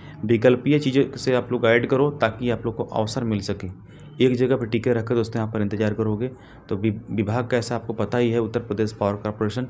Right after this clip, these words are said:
ये वैकेंसीज आती है, तो सालों साल तक उसकी परीक्षा नहीं होती है। तो आप लोग को, आपको माइंडसेट चेंज करना होगा, ठीक है। रेलवे की भर्ती हो गई, एलपी की, टेक्नीशियन की, आरपीएफ़ की, एनटीपीसी की, हर जगह अपने आप को अप्लाई करो। और अगर आप अप्लाई किया है, उसकी तैयारी करो,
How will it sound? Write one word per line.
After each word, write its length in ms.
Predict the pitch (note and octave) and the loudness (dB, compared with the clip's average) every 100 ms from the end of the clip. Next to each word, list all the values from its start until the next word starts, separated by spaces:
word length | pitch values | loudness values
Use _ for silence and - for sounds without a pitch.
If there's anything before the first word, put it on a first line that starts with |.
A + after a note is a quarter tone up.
| - - - - - | -10 -18 -18 -10 -4
ये 40 | |
वैकेंसीज 460 | A2+ A2+ A#2 A2 B2+ | -2 0 -2 -2 0
आती 220 | A#2 A#2+ | 0 2
है, 60 | B2+ | 0
तो 60 | |
सालों 260 | A#2 A2 A2+ | 0 2 0
साल 200 | A2 A2+ | 0 -2
तक 120 | A2+ | -2
उसकी 260 | G#2+ - F#2 | -4 -6 -4
परीक्षा 340 | G#2 G2 B2 | -4 -2 -2
नहीं 100 | B2+ | 0
होती 280 | A#2 A2 A2+ | 0 -2 -2
है। 160 | A#2+ A#2 - - - - | -4 -6 -14 -20 -20 -6
तो 100 | G#2+ | -4
आप 240 | A2 A2 | -2 0
लोग 140 | C3 C3 | -2 -2
को, 100 | C3 | -2
आपको 260 | A2 A2+ | -4 -2
माइंडसेट 440 | A2 G#2 A#2 - B2 | 0 2 0 0 -2
चेंज 200 | A#2 A2+ | -2 0
करना 240 | A2+ A2+ | 0 0
होगा, 360 | A2+ A2+ C#3+ D3+ - - - | -2 -2 -2 -4 -14 -20 -4
ठीक 140 | C3 | 0
है। 180 | C3 A2 - - - - A2 | 2 0 -4 -18 -18 -10 -2
रेलवे 300 | A#2 A#2+ C3 | 2 4 2
की 60 | |
भर्ती 280 | A2+ A#2+ B2 | 2 2 2
हो 140 | A#2+ | 4
गई, 160 | A#2+ B2 | 4 6
एलपी 300 | A#2+ A#2 A#2+ | 4 2 -2
की, 200 | B2 B2+ | -2 -2
टेक्नीशियन 520 | A#2+ A2+ A2+ G#2+ B2 | -2 0 -2 0 -2
की, 220 | A2+ A#2+ | -2 -2
आरपीएफ़ 480 | C3 A#2 A2+ A#2+ A2+ | 2 2 2 0 0
की, 240 | - B2+ C#3 - - - - - | -2 -4 -4 -12 -18 -16 -16 -4
एनटीपीसी 540 | A#2 A2+ B2 A#2+ G#2+ B2 | -2 2 0 0 0 -2
की, 160 | B2 | -2
हर 200 | C3 A2+ | -4 -2
जगह 240 | A2+ A#2 A2+ | 0 0 0
अपने 200 | A2 A2+ | 0 0
आप 140 | G#2+ | 0
को 80 | A2 | -2
अप्लाई 280 | A2 G#2+ G#2+ | 0 2 2
करो। 280 | A2 A2+ C#3 - - - | 2 -2 -2 -8 -20 -6
और 80 | G#2 | -2
अगर 120 | G#2 | 0
आप 120 | G#2+ - | 0 -2
अप्लाई 360 | - - G#2+ | -4 0 0
किया 180 | A2 A2+ | 0 -2
है, 60 | G#2+ | -2
उसकी 160 | G2+ | -4
तैयारी 320 | A2 G2+ F#2+ | -2 0 0
करो, 180 | F#2+ F#2 | -2 -4